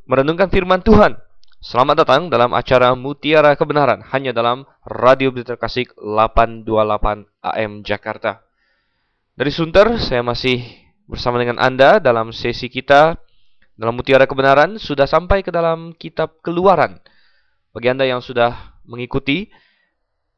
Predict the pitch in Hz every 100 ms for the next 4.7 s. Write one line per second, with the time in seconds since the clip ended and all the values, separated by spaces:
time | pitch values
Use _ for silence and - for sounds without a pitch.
0 | _ - 117 123 127 139 139 139 175 143
1 | 120 120 127 131 135 147 139 120 127 123
2 | 123 151 156 - 151 135 156 180 185 180
3 | 180 175 202 160 165 233 _ _ _ _
4 | _ _ _ _ - 104